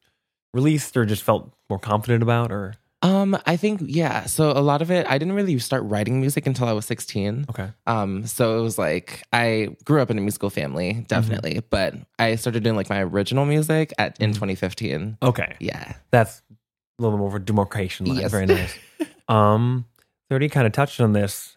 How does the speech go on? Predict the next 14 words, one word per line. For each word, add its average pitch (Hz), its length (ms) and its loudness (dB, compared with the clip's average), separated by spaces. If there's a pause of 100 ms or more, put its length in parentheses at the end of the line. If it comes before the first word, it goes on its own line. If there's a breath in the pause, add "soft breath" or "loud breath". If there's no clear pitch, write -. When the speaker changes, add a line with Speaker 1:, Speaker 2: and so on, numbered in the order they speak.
Speaker 1:
um, 104 340 0
mentioning 98 320 -6
you 98 100 -4
have 95 120 -6
a 104 40 -4
musical 95 300 -4
family, 101 460 0 (400 soft breath)
but 92 200 -6 (800)
I 120 80 -4
always 135 240 2
find 120 300 4
that 113 140 6
anyone 127 280 6
who 110 460 4